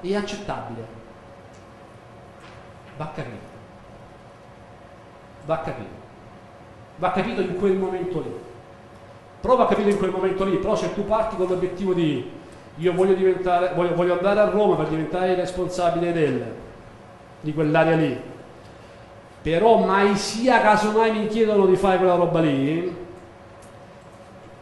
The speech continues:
incominci, cioè tu vai a Roma che hai già voglia di tornartene subito a casa.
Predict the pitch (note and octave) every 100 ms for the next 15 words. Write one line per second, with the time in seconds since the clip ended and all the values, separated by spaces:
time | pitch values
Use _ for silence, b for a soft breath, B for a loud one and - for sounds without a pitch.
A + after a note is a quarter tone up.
0 | - - F3 G3 - G3+ A#3+ G#3 F#3 -
1 | G#3 G3 B3 G#3+ F#3 G3 F#3 G#3 A3+ A3+
2 | A#3+ A#3+ F#3+ G3 F3+ F3+ G#3+ G3+ F#3+ F#3
3 | F3+ F3 F3 E3+ F3 D#3 D#3 D3+ D3 -
4 | A#2+ A#2+ A2+